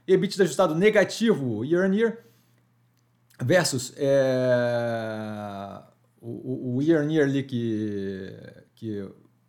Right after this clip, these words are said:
não, ebitda ajustado negativo agora, agora tem que ver, tá? Vale a pena dar uma olhada ali no resultado da Helbor, não vou abrir aqui agora, tá? Mas uma queda de trinta e um vírgula nove por cento, é, não, é exatamente isso. ebitda ajustado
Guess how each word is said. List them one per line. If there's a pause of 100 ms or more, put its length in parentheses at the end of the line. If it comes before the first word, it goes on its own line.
(680)
não,
ebitda
ajustado
negativo
agora,
agora
tem
que
ver,
tá?
Vale
a
pena
dar
uma
olhada
ali
no
resultado
da
Helbor,
não
vou
abrir
aqui
agora, (300)
tá?
Mas
uma
queda
de
trinta
e
um
vírgula
nove
por
cento, (540)
é,
não,
é
exatamente
isso.
ebitda
ajustado